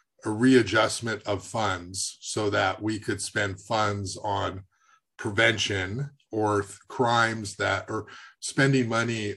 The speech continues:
on preventing the crime as opposed to just arrests. And so the terminology was wrong. W-,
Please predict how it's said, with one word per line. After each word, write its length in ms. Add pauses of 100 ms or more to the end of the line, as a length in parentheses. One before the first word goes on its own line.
(100)
on 500 (1400)
preventing 640
the 80
crime 560 (140)
as 200
opposed 460
to 100
just 340
arrests. 560
And 100
so 120
the 120
terminology 840
was 200
wrong. 400 (840)
W-, 160